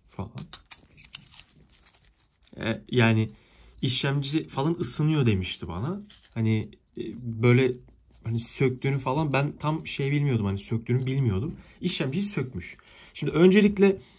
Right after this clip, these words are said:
evet, hani elektrik kesilir falan filan. Hani elektrik kesintilerinde zaten bozulabilecek ilk şey hani ya ram olur ya da anakart olur. Hani ya da anakartın üzerindeki herhangi bir iki tane devre falan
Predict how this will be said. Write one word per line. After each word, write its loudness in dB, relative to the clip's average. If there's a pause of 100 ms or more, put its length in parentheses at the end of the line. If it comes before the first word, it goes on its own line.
(420)
evet, 4
hani 2
elektrik -2
kesilir -2
falan -2
filan. 0
Hani 4
elektrik 0
kesintilerinde -4
zaten 0
bozulabilecek -2
ilk -2
şey -2 (240)
hani -4 (520)
ya 4
ram 4
olur -2
ya 0
da 0
anakart -2
olur. -10
Hani -4
ya -2
da -2
anakartın -6
üzerindeki -4
herhangi -4
bir -4
iki -6
tane -8
devre -2
falan -6